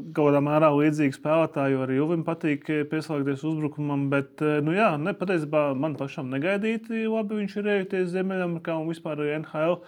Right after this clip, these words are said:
Un, nu jā, parakstīs divu gadu līgumu, tā kā nākamā sezona droši vien būs jau tāds,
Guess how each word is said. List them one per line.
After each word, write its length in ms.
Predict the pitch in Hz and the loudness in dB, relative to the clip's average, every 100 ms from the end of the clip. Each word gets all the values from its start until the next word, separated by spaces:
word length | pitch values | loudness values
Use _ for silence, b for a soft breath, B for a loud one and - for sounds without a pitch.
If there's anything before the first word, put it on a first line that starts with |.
| B B B B B | B B B B B
Un, 300 | 139 139 135 131 - | -2 0 0 -2 -6
nu 140 | 175 214 | -6 -4
jā, 120 | 175 - | -4 -4
parakstīs 400 | 143 135 143 139 | -8 -6 -6 -2
divu 160 | 151 139 | 0 0
gadu 160 | 135 | 2
līgumu, 380 | 135 156 208 214 | 2 2 2 -2
tā 80 | 208 | -4
kā 180 | - 190 180 175 | -2 0 2 0
nākamā 460 | 165 170 180 202 175 | 0 0 -2 -4 -4
sezona 340 | 180 175 175 | -4 -2 -2
droši 300 | 175 165 175 | -2 -4 -6
vien 140 | 175 175 160 | -6 -6 -2
būs 300 | 175 170 - | -2 -2 -2
jau 80 | 165 | -4
tāds, 380 | 165 156 - | -4 -4 -8